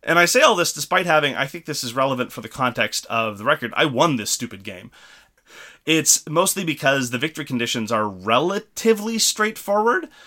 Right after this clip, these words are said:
Some of them are trivial, and some of them are borderline impossible, so you just go for the trivial ones, and just pump that as often as you can. I just sat in the middle, built up as much as I could, and I kept playing the card that gave me a point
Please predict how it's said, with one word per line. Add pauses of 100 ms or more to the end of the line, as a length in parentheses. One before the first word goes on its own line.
(240)
Some
of
them
are
trivial,
and
some
of
them
are
borderline
impossible,
so
you
just
go
for
the
trivial
ones, (120)
and
just
pump
that
as
often
as
you
can. (320)
I
just
sat
in
the
middle, (240)
built
up
as
much
as
I
could,
and
I
kept
playing
the
card
that
gave
me
a
point